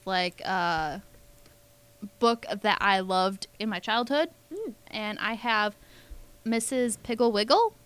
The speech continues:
Speaker 1: by Betty McDonald. And I would like to preface this with,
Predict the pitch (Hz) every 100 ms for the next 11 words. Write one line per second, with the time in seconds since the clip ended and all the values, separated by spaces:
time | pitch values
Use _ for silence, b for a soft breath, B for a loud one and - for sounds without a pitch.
0 | - - 220 220 202 202 202 - 214 214
1 | 220 202 - 185 226 311 - - 214 214
2 | 220 220 220 - 208 214 220 294 - -
3 | 440 466 - 240 226 220